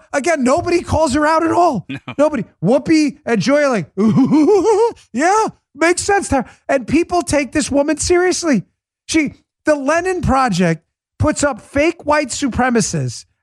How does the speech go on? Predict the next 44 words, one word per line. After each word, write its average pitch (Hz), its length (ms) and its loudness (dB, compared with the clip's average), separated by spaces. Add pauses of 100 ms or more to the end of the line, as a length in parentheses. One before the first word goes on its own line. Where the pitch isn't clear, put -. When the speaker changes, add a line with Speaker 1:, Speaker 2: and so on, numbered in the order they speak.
Speaker 1:
at 262 180 0
an 294 100 -2
event. 226 520 0 (220)
And 214 120 0
what 269 100 2
do 302 60 2
you 294 80 2
do? 330 180 2
You 285 180 -2
get 262 140 0
an 277 120 -2
invite 220 360 0
on 208 140 0
The 208 60 0
View. 202 200 -2
That's 202 240 -2
why 262 180 0
I 254 60 0
said 240 240 0
on 226 80 0
my 196 160 2
Fox 185 320 -2
show 147 160 0
a 123 40 -4
couple 156 240 -2
weeks 151 200 0
ago 143 140 -2
when 135 80 -2
I 135 60 0
was 127 140 -2
mocking 147 540 -2 (220)
these 170 280 -2
idiots 196 420 0
at 143 120 -4
the 160 80 -2
Lenin 160 320 0
Project, 120 480 -4 (140)
who 196 80 0
whenever 208 480 0
they 233 160 0
get 202 180 -2
behind 196 320 0
a 185 60 0
candidate, 202 580 0